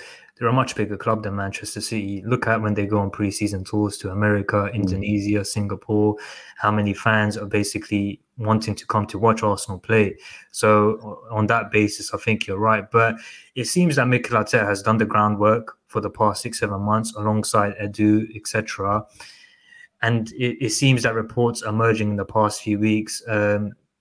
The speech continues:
Speaker 1: basically highlight that Mikel Arteta has spoken to Declan Rice, uh, very glowingly about the club, the project.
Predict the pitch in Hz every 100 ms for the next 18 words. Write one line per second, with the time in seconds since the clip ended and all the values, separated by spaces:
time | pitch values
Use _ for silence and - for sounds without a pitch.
0 | _ 113 113 104 - 101 107 110 104 98
1 | 104 107 - 104 - 110 104 107 - _
2 | _ _ 104 - - 113 113 104 - 104
3 | 104 - 98 107 110 107 - - - -
4 | - 107 104 98 110 110 110 110 117 113
5 | 113 117 113 - 107 104 - - 110 107
6 | - - - 110 113 113 113 -